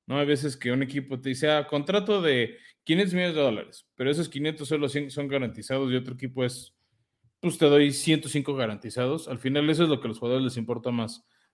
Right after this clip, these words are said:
porque es la lana que saben que seguro les cae. Lo otro depende de bonos, de si para tal fecha no te he cortado, si te lesionas, si esto, si lo otro.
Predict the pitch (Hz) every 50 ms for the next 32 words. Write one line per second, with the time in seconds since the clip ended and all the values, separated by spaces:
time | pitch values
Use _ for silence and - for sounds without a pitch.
0 | _ _ 131 127 127 143 143 147 151 143 143 139 143 147 147 147 - - - 139
1 | 139 139 135 131 120 - 113 113 117 120 120 120 113 113 - 143 131 127 123 127
2 | 131 127 139 143 131 120 110 - 123 120 117 110 101 98 104 110 139 160 175 170
3 | 165 160 156 156 151 151 147 143 - - _ _ _ _ _ _ - 123 123 -
4 | 127 120 - 120 113 113 110 - 131 127 120 131 123 - 120 113 113 113 - 110
5 | - - 107 - _ 139 147 151 147 147 143 139 139 135 127 - 123 110 - 107
6 | 104 107 110 - - 151 147 143 143 139 139 135 135 131 131 127 131 - 127 123
7 | 123 127 123 127 - 110 - - 113 120 131 127 131 139 143 180 185 185